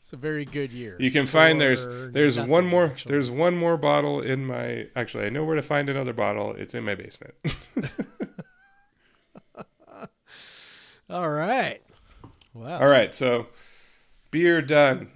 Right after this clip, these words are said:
Speaker 1: Gotta put
Speaker 2: Um,
Speaker 1: a dent in that spreadsheet.
Speaker 2: uh, I, the, the spread, yeah, I, yeah, I've gotten to, we've done about,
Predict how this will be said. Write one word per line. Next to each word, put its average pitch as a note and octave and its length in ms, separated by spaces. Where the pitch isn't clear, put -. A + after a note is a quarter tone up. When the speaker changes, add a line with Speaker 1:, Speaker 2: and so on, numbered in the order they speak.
Speaker 1:
Gotta B2+ 320
put - 100
Speaker 2:
Um, C3 80
Speaker 1:
a - 20
dent D#3 320
in C#3+ 140
that C3+ 180
spreadsheet. A#2+ 640
Speaker 2:
uh, A#2 440
I, A#2+ 160
the, G#2+ 260
the A#2 120
spread, C3 380
yeah, G#2+ 280
I, A#2 80
yeah, A2+ 260
I've G2+ 160
gotten C3 220
to, A#2 220
we've A#2+ 160
done C#3+ 180
about, C3 300